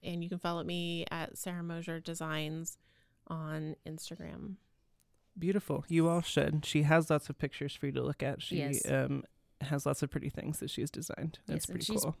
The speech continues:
Speaker 3: brilliant to work with. Can't, can't
Speaker 1: Aw.
Speaker 3: say that enough.
Speaker 1: Thank you.
Speaker 2: That's true. But,
Speaker 1: That's
Speaker 2: like,
Speaker 1: so
Speaker 2: don't
Speaker 1: nice.
Speaker 2: work with her too much 'cause we want to,
Speaker 1: <laughs>
Speaker 2: too. You know what I
Speaker 1: That's true.
Speaker 2: mean?
Speaker 1: <laughs> Well, thank you. You're all very kind. And it's such a pleasure to talk with you all, especially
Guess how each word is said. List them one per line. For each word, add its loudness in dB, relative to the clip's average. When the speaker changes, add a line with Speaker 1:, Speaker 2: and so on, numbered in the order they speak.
Speaker 3:
brilliant 2
to -6
work -8
with. -4
Can't, -6
can't 6
Speaker 1:
Aw. 4
Speaker 3:
say 8
that 0
enough. -2
Speaker 1:
Thank -8
you. -6
Speaker 2:
That's 2
true. 2
But, 6
Speaker 1:
That's 4
Speaker 2:
like, 8
Speaker 1:
so 0
Speaker 2:
don't 6
Speaker 1:
nice. 2
Speaker 2:
work 4
with 4
her 6
too 0
much -2
'cause 2
we 8
want 2
to, 2
Speaker 1:
<laughs> 4
Speaker 2:
too. 2
You 12
know 12
what 12
I 8
Speaker 1:
That's 8
true. 8
Speaker 2:
mean? 6
Speaker 1:
<laughs> 4
Well, 0
thank 0
you. -4
You're -4
all -8
very 0
kind. -4
And -4
it's -2
such -2
a -4
pleasure -2
to -8
talk -2
with -6
you -4
all, -2
especially -4